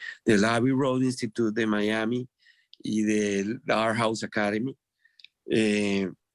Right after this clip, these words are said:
a través de, de, de esos programas estoy, eh, estoy haciendo eso, estoy encontrando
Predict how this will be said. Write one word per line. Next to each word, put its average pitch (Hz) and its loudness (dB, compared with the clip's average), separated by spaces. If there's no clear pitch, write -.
a 120 0
través 117 0
de, 135 0
de, 107 0
de 110 0
esos 107 -8
programas 107 -2
estoy, 95 -2
eh, 101 0
estoy 98 0
haciendo 98 0
eso, 87 -4
estoy 98 0
encontrando 101 -2